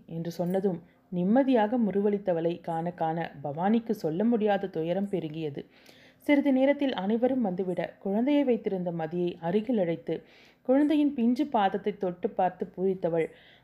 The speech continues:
அந்த பாதத்தில் தன் இதழ்களை பதித்தாள். தூக்கத்தில் சிரித்த தன் மகனின் பட்டு கன்னத்தை தடவி ரசித்தவள் மெல்ல அழ ஆரம்பித்தாள்.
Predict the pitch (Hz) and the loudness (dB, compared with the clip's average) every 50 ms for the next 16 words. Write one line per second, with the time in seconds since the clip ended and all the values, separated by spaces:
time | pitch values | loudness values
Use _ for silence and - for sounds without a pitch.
0 | _ - 185 185 190 190 185 190 - 175 170 180 180 208 202 - 202 175 - - | _ -6 -4 -2 2 0 0 0 0 -4 -2 0 0 0 0 0 -4 -4 -4 -4
1 | - 185 185 185 180 180 180 196 208 220 220 208 196 190 190 - 165 156 156 147 | -4 -2 -2 -2 -2 0 2 2 2 2 2 0 0 0 0 -2 -4 -4 -4 -8
2 | - 151 143 143 147 - _ _ _ _ _ _ _ _ _ _ _ _ _ _ | -8 -8 -8 -8 -10 -14 _ _ _ _ _ _ _ _ _ _ _ _ _ _
3 | _ _ _ _ - - - 247 247 254 - 294 294 294 294 277 - 247 208 190 | _ _ _ _ -6 0 2 2 2 2 0 -2 0 0 0 0 2 0 0 2
4 | 190 185 175 175 175 165 170 165 156 156 160 185 185 196 190 180 180 - 165 165 | 2 2 2 2 2 0 0 0 -2 -2 0 0 0 0 -2 -2 -2 -4 -4 -2
5 | - - 262 262 - 208 185 185 180 - 196 190 190 180 165 170 175 196 196 175 | -2 -4 -2 0 0 -2 -2 -2 -2 -2 -4 -2 -2 -2 -2 0 0 2 2 2
6 | 170 170 - 185 - 190 175 165 170 160 160 - - - - _ _ _ _ - | 2 0 -4 -4 -2 -2 0 0 0 -4 -4 -8 -18 -20 -20 _ _ _ _ -2
7 | 175 175 175 190 214 233 240 214 175 170 180 190 180 170 165 165 160 156 147 - | 0 2 2 2 4 2 2 2 2 0 0 2 2 0 0 -2 -4 -8 -12 -10
8 | - 151 147 | -10 -12 -12